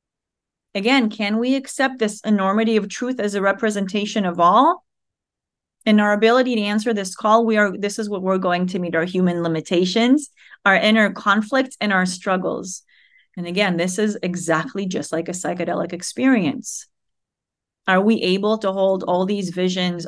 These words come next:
all these insights, all these teachings, and remain still and observant and not be in it, but be on it, be on it, be aware of it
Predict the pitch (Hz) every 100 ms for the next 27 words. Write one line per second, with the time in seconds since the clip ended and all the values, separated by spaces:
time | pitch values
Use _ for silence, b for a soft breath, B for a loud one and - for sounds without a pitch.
0 | - 175 214 247 240 214 190 180 180 175
1 | 170 175 - - 185 220 254 262 247 -
2 | 202 185 180 175 170 175 - _ _ _
3 | _ _ _ _ 190 190 190 185 190 202
4 | 196 190 - 214 220 139 185 - _ _
5 | _ _ _ _ _ _ _ - 202 190
6 | 185 180 185 202 202 139 131 180 - 202
7 | 190 180 196 190 190 180 208 196 - 180
8 | 170 190 185 180 175 180 185 185 185 175
9 | 151 285 - - _ _ _ _ _ 190
10 | 185 185 180 185 185 196 - - _ _
11 | _ _ _ _ - 185 202 196 180 175
12 | 185 202 190 165 -